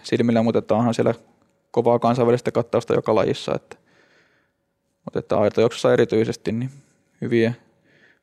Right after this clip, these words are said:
hyviä otatuksia ollaan saatu ja toivottavasti tulevana kesänä pystyn itse kanssa parempaa taas ja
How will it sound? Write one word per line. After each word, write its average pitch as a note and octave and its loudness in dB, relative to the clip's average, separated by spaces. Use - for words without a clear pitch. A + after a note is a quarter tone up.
hyviä C3+ 4
otatuksia B2 0
ollaan A#2+ 4
saatu A2+ 0
ja A2 2
toivottavasti A2 -2
tulevana B2+ 2
kesänä A#2+ 0
pystyn A#2+ -4
itse A#2 -2
kanssa - -6
parempaa B2 2
taas A#2+ 0
ja A2+ 0